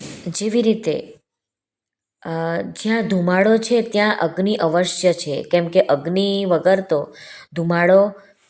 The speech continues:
સંભવિત જ નથી. એવી જ રીતે જેમના અંતઃકરણમાં સમતા છે તેઓ અવશ્ય જ પરમાત્મ તત્વમાં સ્થિત છે, કેમ કે પરમાત્મ તત્વમાં સ્થિત થયા વિના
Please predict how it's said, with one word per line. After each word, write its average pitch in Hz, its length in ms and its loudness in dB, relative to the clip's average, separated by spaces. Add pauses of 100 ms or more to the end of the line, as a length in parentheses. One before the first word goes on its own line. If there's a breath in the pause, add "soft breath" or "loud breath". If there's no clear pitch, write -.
(200 loud breath)
સંભવિત 202 640 2
જ 180 200 2
નથી. 143 400 -10
એવી 208 300 0
જ 240 100 -2
રીતે - 440 -2
જેમના 180 440 -2
અંતઃકરણમાં 151 1120 0
સમતા 147 500 -2
છે - 380 -6 (520 loud breath)
તેઓ 180 220 -6
અવશ્ય 190 760 2
જ 226 180 -6 (100)
પરમાત્મ 175 800 -2
તત્વમાં 165 920 -2
સ્થિત 175 340 -6
છે, 143 300 -6 (840 loud breath)
કેમ 190 240 -2
કે 196 360 -2
પરમાત્મ 185 840 0
તત્વમાં 170 760 0
સ્થિત 190 400 -6
થયા 160 420 -2
વિના 156 540 -4